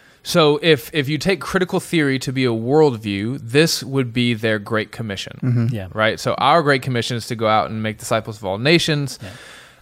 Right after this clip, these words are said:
Speaker 1: uh, teaching them to obey all that the Son has taught, so on and so forth, baptizing them. The, the Great Commission of critical theory is we have to free those who are oppressed.
Speaker 2: This
Speaker 3: Yeah.
Speaker 2: is their jihad, if you will.
Speaker 1: Elaborate,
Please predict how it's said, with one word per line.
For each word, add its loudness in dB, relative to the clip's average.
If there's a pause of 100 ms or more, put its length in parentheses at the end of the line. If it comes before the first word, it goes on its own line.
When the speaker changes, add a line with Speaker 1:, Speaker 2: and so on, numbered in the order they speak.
(100)
Speaker 1:
uh, 4
teaching -4
them -4
to -2
obey 4
all 6
that 2
the -6
Son -4
has -8
taught, 2
so -4
on -2
and -8
so 0
forth, -2
baptizing 0
them. -8 (580)
The, 2
the -4
Great 0
Commission -2
of -6
critical -2
theory 2
is -4
we -2
have -2
to 0
free -4 (300)
those 0
who -2
are 2
oppressed. -8
Speaker 2:
This 0
Speaker 3:
Yeah. 0
Speaker 2:
is -2
their 0 (100)
jihad, 0 (100)
if -10
you -4
will. -8 (180)
Speaker 1:
Elaborate, 2